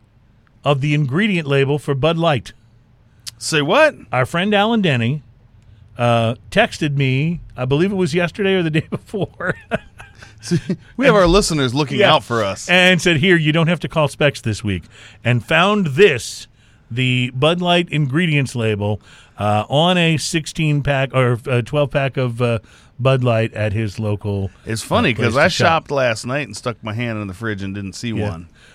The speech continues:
Speaker 1: Well, you know, Alan Denny's on the cutting edge.
Speaker 2: He is on
Speaker 1: He's
Speaker 2: the
Speaker 1: one
Speaker 2: cutting
Speaker 1: of those guys that, what I don't know
Speaker 2: He
Speaker 1: is if
Speaker 2: shops
Speaker 1: he
Speaker 2: way more modern than I do,
Speaker 1: What I
Speaker 2: apparently.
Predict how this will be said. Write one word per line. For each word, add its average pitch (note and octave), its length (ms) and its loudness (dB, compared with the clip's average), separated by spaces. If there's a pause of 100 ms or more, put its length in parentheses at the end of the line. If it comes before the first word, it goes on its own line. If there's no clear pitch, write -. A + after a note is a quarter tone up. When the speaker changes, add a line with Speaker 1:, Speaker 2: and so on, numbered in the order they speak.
(160)
Speaker 1:
Well, G#2+ 260 -2
you D3+ 120 -2
know, B2+ 100 0
Alan B3+ 240 -4
Denny's F3 300 0
on C#3+ 120 0
the A#2 80 -6
cutting G#2 340 -4
edge. F2+ 380 -14 (140)
Speaker 2:
He C3 180 -4
is A2 220 -2
on B2+ 80 -2
Speaker 1:
He's D#3 120 0
Speaker 2:
the D#3+ 60 -4
Speaker 1:
one D#3+ 120 0
Speaker 2:
cutting D3 120 0
Speaker 1:
of C3+ 60 2
those B2+ 120 -2
guys A2+ 380 -2
that, A2 160 -8 (380)
what C#3 160 4
I C#3 100 4
don't C#3 380 0
know A#2 220 -4
Speaker 2:
He A#2+ 80 2
Speaker 1:
is A2+ 100 0
if - 20 0
Speaker 2:
shops C3 300 4
Speaker 1:
he B2 40 -8
Speaker 2:
way B2+ 140 2
more A2 180 0
modern G2 420 -2
than F2+ 180 -8
I F2+ 100 -6
do, F2 220 -8
Speaker 1:
What D3 180 0
I D3 60 4
Speaker 2:
apparently. C#3+ 180 0